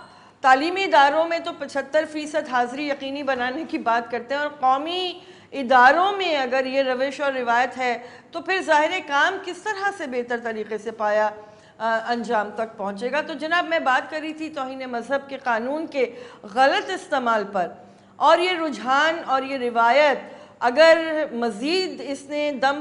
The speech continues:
पकड़ा, सज़ाएँ ना हुई इन आठ अफराद को जिनके बारे में कहा जा रहा है कि उन पर मुकदमा बना दिया गया है दो मुख्तलिफ थानों में, और इस मुकदमे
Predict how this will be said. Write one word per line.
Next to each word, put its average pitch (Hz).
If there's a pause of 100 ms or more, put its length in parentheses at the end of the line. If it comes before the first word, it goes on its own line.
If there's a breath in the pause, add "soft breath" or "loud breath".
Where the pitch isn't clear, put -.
पकड़ा, 254 (180)
सज़ाएँ 240
ना 240
हुई 277
इन 269
आठ 247
अफराद 233
को 262 (600 loud breath)
जिनके 277
बारे 240
में 254
कहा 240
जा 226
रहा 220
है 240
कि 233
उन 220
पर 226
मुकदमा 214
बना 202
दिया 233
गया 220
है 220
दो 214
मुख्तलिफ 208
थानों 220
में, 240 (720 loud breath)
और 330
इस 359 (200)
मुकदमे 294